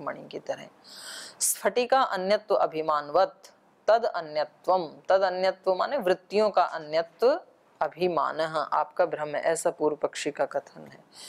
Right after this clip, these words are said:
क्योंकि वो अभेद मान रहा है वृत्ति और वृत्तिमान में। तस्याम वृत्तौ नानात्व अभिमान, कह रहे हैं वो जो अंतःकरण है उसमें वृत्तियों का जो नानात्व है वो आपका भ्रम है।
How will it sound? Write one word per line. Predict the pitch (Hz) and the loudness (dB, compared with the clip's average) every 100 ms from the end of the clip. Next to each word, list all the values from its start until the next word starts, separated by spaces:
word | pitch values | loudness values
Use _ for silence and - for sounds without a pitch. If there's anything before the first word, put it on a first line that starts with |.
| - - | -20 -2
क्योंकि | 190 190 | 0 4
वो | 240 | 4
अभेद | - 180 156 196 208 | 4 0 4 2 2
मान | 175 147 143 | -2 -4 -2
रहा | 139 135 143 | -2 -2 -6
है | - - _ _ _ _ _ | -8 -14 _ _ _ _ _
वृत्ति | 156 - 156 | -6 -2 0
और | 147 | 0
वृत्तिमान | 135 - - 139 127 120 - | -2 -10 -10 -4 -4 -6 -14
में। | - _ _ _ _ _ _ _ _ _ _ _ - - - - - _ | -20 _ _ _ _ _ _ _ _ _ _ _ -20 -20 -16 -14 -16 _
तस्याम | 240 247 - 254 269 240 | 0 2 0 0 0 -2
वृत्तौ | 180 202 - 233 247 | 0 0 2 2 4
नानात्व | 226 175 165 170 202 - 214 | 2 2 2 2 0 2 2
अभिमान, | - 147 151 147 131 135 147 123 _ _ _ _ _ - | 2 0 -4 -2 -2 -2 -6 -8 _ _ _ _ _ 0
कह | |
रहे | 175 | 2
हैं | |
वो | 208 196 | 4 4
जो | 196 | 4
अंतःकरण | - 175 170 208 208 196 165 156 | 2 0 0 0 2 2 2 -2
है | 151 151 202 302 - - - - - | -2 2 2 0 -8 -20 -20 -20 -2
उसमें | 180 - 196 | 0 2 2
वृत्तियों | 196 180 - - 208 214 | 4 4 0 0 2 4
का | 202 | 2
जो | 185 190 | 2 0
नानात्व | 180 160 160 190 233 233 190 | 2 2 2 2 0 -2 0
है | 175 175 | 2 2
वो | 196 196 | 2 2
आपका | 165 - 196 | 2 2 0
भ्रम | 170 160 160 | 2 0 -2
है। | 156 143 - | -2 -6 -6